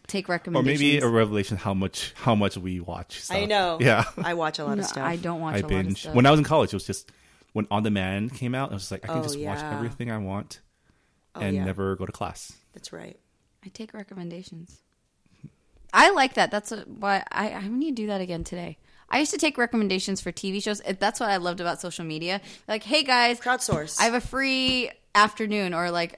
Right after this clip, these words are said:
Speaker 1: "Uh, I'm sick at Thanksgiving break. What should I watch?" Boom,
Speaker 3: Yeah.
Speaker 1: boom, boom, boom. I had, like, fifty.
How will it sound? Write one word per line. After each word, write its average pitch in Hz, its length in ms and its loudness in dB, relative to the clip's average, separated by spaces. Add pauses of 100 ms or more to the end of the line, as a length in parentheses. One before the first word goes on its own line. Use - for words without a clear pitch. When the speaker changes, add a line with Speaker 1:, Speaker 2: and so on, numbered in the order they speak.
(100)
Speaker 1:
"Uh, 196 480 4
I'm 190 100 -2
sick 233 320 -2
at 202 260 -2
Thanksgiving 185 460 -6
break. 175 200 -8
What 175 120 -6
should 175 120 -6
I 165 60 -4
watch?" 156 320 -4
Boom, 165 80 -10
Speaker 3:
Yeah. 180 140 2
Speaker 1:
boom, 180 80 -2
boom, 175 120 0
boom. 151 140 -4
I 127 100 -2
had, 156 80 -2
like, 143 160 -12
fifty. 151 840 -4